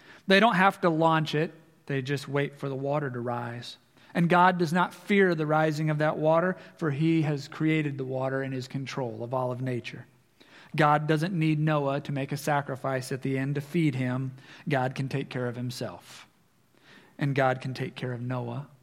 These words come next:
And God can take care of you too. Whatever flood you're in, the real story is that God wants you to survive it. Other stories that said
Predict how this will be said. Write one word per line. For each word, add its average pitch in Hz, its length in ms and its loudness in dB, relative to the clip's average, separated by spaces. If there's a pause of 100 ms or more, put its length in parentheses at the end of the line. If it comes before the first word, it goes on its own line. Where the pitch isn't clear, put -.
(1160)
And 139 120 -2
God 123 260 -6
can 131 120 -8
take 123 220 -8
care 123 220 -6
of 117 100 -8
you 117 120 -6
too. 110 240 -10 (2250)
Whatever 139 340 -4
flood 156 560 -2
you're 143 180 -2
in, 113 420 -6 (1200)
the 135 100 -4
real 143 320 -2
story 143 520 -4
is 143 380 -4
that - 160 -12
God 127 240 -4
wants 127 460 -6
you 123 80 -8
to 117 100 -10
survive 92 540 -14
it. - 100 -20 (2250)
Other 156 200 0
stories 135 540 -4
that 127 200 -10
said 127 460 -6